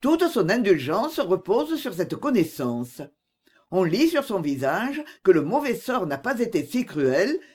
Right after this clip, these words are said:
puisqu'il lui a permis d'acquérir une intelligence de la vie qu'il n'eût pas eue sans lui. Il s'applique maintenant à ne rien laisser paraître de son habitude de la richesse, et même encore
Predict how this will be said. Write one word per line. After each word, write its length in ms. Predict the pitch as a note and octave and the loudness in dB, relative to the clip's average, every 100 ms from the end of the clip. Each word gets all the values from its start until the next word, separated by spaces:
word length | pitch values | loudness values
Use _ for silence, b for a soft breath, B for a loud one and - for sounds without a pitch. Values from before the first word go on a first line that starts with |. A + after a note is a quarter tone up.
| B | B
puisqu'il 360 | A3+ B3+ - - | -4 -2 0 0
lui 80 | D3 | -2
a 60 | |
permis 380 | - C#4+ C#4+ G#3+ | 2 2 2 2
d'acquérir 500 | F3+ F#3+ - G3+ D#3 | 0 0 0 4 4
une 120 | C3+ | 2
intelligence 760 | C3+ B2+ C#4 A3+ F3+ G#3 D3+ D3 | -4 -2 -2 -2 -2 -2 -2 -2
de 140 | C#3 | 0
la 120 | C3+ | 0
vie 400 | A#2 C3+ A#3 D#4 B B | 0 -2 -2 -2 B B
qu'il 160 | G#3 E3+ | -2 2
n'eût 160 | D3+ | 0
pas 160 | - C4 D#3 | 0 -2 0
eue 140 | C#4+ | -2
sans 240 | D#4+ A3+ E3+ | 0 0 0
lui. 420 | C3 B2+ C3 D#3+ _ _ _ _ _ _ b - | 2 0 0 -8 _ _ _ _ _ _ b -2
Il 100 | F#3+ | 0
s'applique 500 | G#3 - E3+ D#4 E4 | 0 -2 0 0 2
maintenant 600 | A#3+ G3 F3 C3 E3+ D4+ | 0 0 0 0 -2 -2
à 80 | C4 | -2
ne 80 | |
rien 280 | E3 D#3 C4 | -2 0 0
laisser 240 | D4+ - A3+ | -2 -2 -2
paraître 480 | G#3+ F#3 F3+ E3+ | 0 2 2 0
de 120 | B2 C3 | -4 -4
son 200 | C#3 C3 | -4 -4
habitude 500 | A#3 B3+ - B3 E3 | -2 -4 -4 -2 0
de 120 | C#3+ | 0
la 120 | B2+ | -2
richesse, 680 | C#3 C#3 - D3 G3+ - D#4+ B B B B | -2 -6 -4 -2 -2 -4 -12 B B B B
et 140 | - F#3 | 2 2
même 260 | E3 D4 | 0 0
encore 560 | A3 D#3+ D3 D3+ A3+ | -2 -2 0 2 2